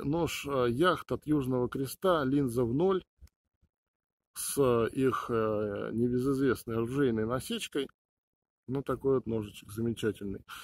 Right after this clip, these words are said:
Итак, э, по рукоятям давайте пробежимся. Что же удобнее?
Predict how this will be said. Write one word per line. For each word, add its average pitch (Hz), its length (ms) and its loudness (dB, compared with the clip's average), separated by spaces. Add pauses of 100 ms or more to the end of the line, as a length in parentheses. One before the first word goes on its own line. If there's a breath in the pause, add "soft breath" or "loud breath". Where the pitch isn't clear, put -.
(260 loud breath)
Итак, 156 460 0 (260)
э, 120 160 0 (100)
по 226 120 -2
рукоятям 156 680 -2
давайте 123 400 0
пробежимся. 170 800 -2
Что - 280 0
же 160 180 -2
удобнее? 107 540 0